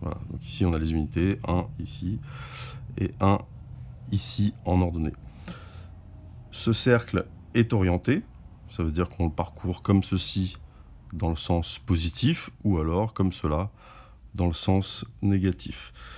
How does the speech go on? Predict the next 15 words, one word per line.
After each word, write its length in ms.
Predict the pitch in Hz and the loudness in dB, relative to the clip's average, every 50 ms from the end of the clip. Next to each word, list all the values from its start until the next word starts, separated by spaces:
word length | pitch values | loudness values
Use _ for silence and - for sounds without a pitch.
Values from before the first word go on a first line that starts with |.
| - - - - - - | -18 -18 -20 -20 -10 2
Donc 220 | - 113 120 117 - | 6 6 6 6 6
on 80 | 120 | 2
peut 180 | 110 117 127 127 | 2 4 6 6
avoir 260 | 127 127 139 143 131 | 6 8 6 6 6
des 240 | 110 113 107 95 101 | 8 6 8 8 8
angles 500 | 117 120 127 117 107 95 95 95 92 90 | 8 8 8 6 6 6 6 6 6 4
positifs 880 | 85 - - 113 101 95 101 104 - - 107 110 107 - - - - - - - - - - - - - - | 4 4 4 6 6 4 2 -2 0 2 2 2 2 2 -2 -10 -14 -16 -20 -20 -20 -20 -20 -16 -6 0 4
ou 80 | 120 113 | 8 8
négatifs. 680 | 107 98 80 87 87 - - 151 185 196 - - - - | 8 8 8 6 4 2 2 2 2 2 2 -2 -6 -2
Donc 240 | 92 90 87 - - | -2 -2 -2 0 2
par 120 | - 95 | 4 4
exemple, 380 | 90 90 90 92 98 98 90 85 - | 4 4 4 4 4 4 2 0 -4
je 120 | 82 80 | -4 -2
vais, 300 | 80 80 85 85 85 - - - - - - | 0 0 2 2 0 0 -4 -8 -18 -12 -8
euh, 220 | - 76 76 76 | -6 -4 -4 -4